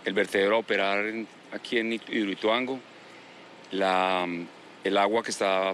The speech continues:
pasando por el vertedero pueden ser del orden de ocho metros cúbicos por segundo, y esto irá aumentando cada hora también, más o menos un promedio de ocho metros cúbicos por segundo cada hora.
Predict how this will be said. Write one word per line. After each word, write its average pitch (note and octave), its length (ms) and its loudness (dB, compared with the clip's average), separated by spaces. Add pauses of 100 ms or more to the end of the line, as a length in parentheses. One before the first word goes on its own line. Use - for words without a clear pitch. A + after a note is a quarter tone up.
(160)
pasando A2 380 0
por G2 140 -4
el F#2+ 60 -4
vertedero G2 600 0
pueden A2 240 0
ser A2 160 0
del A2 140 2
orden G#2+ 200 -2
de G2 120 2
ocho F#2+ 240 0
metros A2+ 280 -2
cúbicos A2+ 360 -2
por G#2 120 -2
segundo, A#2+ 460 0 (500)
y G#2 160 2
esto A#2+ 240 2
irá A2+ 160 4
aumentando A2+ 500 0
cada A2 340 2
hora A2 180 2
también, F#2+ 680 -2
más G#2 200 0
o A2 40 2
menos G#2+ 360 0
un A2 100 -4
promedio A2 340 2
de G2 80 2
ocho G#2 280 0
metros A2 260 -2
cúbicos A2 320 -4
por F#2+ 160 -6
segundo F#2+ 320 -2
cada A2 240 2
hora. A2 280 0